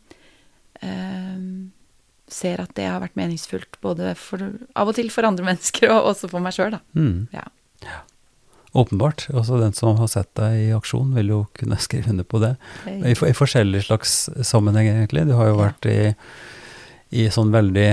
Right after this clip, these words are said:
Speaker 2: skal vi si, heftig gospel, eh,
Speaker 1: Mm.
Speaker 2: amerikansk gospel-type musikk, men også mer, skal vi si, singer-songwriter, eller den
Speaker 1: Ja.
Speaker 2: ro-, den rolige formidlingsformen som du nå snakket om først.
Speaker 1: Ja,
Speaker 2: Altså at
Speaker 1: nemlig.
Speaker 2: du har noe på hjertet som du vil formidle,
Speaker 1: Mm.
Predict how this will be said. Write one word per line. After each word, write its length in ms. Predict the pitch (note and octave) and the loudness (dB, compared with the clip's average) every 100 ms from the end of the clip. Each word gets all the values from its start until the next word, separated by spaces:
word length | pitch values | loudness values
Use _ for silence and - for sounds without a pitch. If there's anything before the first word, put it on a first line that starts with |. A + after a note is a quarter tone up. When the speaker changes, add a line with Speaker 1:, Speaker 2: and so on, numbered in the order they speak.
| F#2 - - | 2 -2 -4
Speaker 2:
skal 160 | A2+ | 0
vi 20 | G#2 | 2
si, 80 | |
heftig 560 | G2 A2+ - - F#2 G2+ | 2 0 -2 -6 -2 0
gospel, 720 | G2 F2 - G2+ G2 F#2+ F2+ | 0 0 0 0 2 2 2
eh, 440 | F#2 F#2 F2+ F2+ F#2 | 2 2 2 2 2
Speaker 1:
Mm. 180 | G#2+ G2+ | 0 2
Speaker 2:
amerikansk 460 | G#2 F#2+ G#2 G2 | 2 0 0 -2
gospel-type 880 | G#2 - - G2+ G2 G2+ - A#2+ - | -2 -4 -4 -4 -2 -4 -4 -6 -2
musikk, 380 | G#2+ G2+ D#3 - | -2 0 0 0
men 120 | A2+ G#2 | -2 -2
også 640 | F2+ - C#3+ F#3+ F3 C3+ A#2+ - C3+ B2 - - - | -2 -2 0 2 0 -2 -2 -6 -10 -16 -18 -20 -14
mer, 480 | - B2+ A2 G2 F#2 | -4 0 2 2 0
skal 240 | - - G#2+ | -2 -4 -2
vi 80 | |
si, 220 | G#2 G#2 G#2 | 0 0 -2
singer-songwriter, 800 | - G#2 G2+ - F#2+ F2+ G2+ G2 G2 | 0 0 0 0 0 -2 -2 -2 0
eller 180 | F#2 | 0
den 460 | F#2 A2 A#2+ - G#2+ | -2 -4 -6 -6 -4
Speaker 1:
Ja. 120 | A2 G#2+ | 0 2
Speaker 2:
ro-, 300 | A2 A#2+ C#3 | 2 2 0
den 220 | A2 A2+ | 0 2
rolige 520 | A2+ G2+ F#2 G2 G#2 - - - - - | 0 0 2 2 0 -2 -16 -20 -20 -6
formidlingsformen 920 | B2+ A2+ G2 F2+ F2+ - G2+ G2 G#2 | 0 2 2 2 -2 0 2 2 2
som 100 | A#2 | 0
du 80 | A2 | 0
nå 100 | G2 | 0
snakket 180 | G#2+ G2+ | 0 0
om 100 | F#2+ | 0
først. 340 | - - - | 0 -2 0
Speaker 1:
Ja, 200 | G3+ A3 | 2 4
Speaker 2:
Altså 160 | A#3+ A3 | 4 4
at 60 | F3 | 4
Speaker 1:
nemlig. 40 | |
Speaker 2:
du 80 | B2 | 6
har 160 | A2+ G#2 | 6 4
noe 280 | A2+ G2 F#2 | 2 0 0
på 140 | A2 | 0
hjertet 320 | A2 - - | -2 -2 -6
som 160 | - G2 | -4 0
du 140 | G#2 | 2
vil 180 | G2 F#2+ | 2 2
formidle, 600 | F#2 G#2+ F2+ D3+ F2+ | 0 2 2 2 2
Speaker 1:
Mm. 0 | G#2 | 2